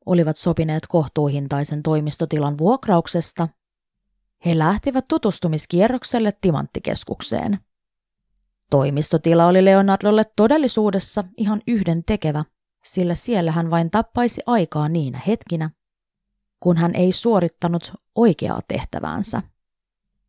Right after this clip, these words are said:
Nyt kun Leonardo Notarbartolo oli vuokrannut keskuksesta toimiston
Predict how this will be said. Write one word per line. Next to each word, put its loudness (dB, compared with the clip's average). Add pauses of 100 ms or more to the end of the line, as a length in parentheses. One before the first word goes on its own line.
(440)
Nyt 2
kun 0
Leonardo 4
Notarbartolo 2 (220)
oli 4
vuokrannut 0
keskuksesta -2
toimiston 0